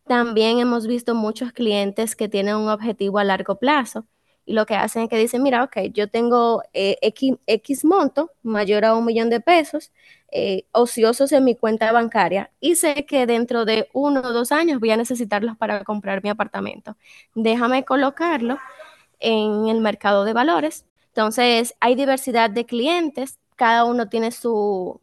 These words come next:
su objetivo en específico y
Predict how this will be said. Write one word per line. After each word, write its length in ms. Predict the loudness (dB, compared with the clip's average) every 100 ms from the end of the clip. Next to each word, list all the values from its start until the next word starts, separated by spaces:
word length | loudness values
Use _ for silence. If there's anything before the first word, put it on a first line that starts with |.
| _
su 180 | -4 -2
objetivo 640 | 0 0 0 0 2 2
en 280 | 2 0 0
específico 800 | -2 -4 -6 -2 -2 -2 -6 -6 -14 _ -10
y 760 | -6 -4 -4 -2 -2 -4 -4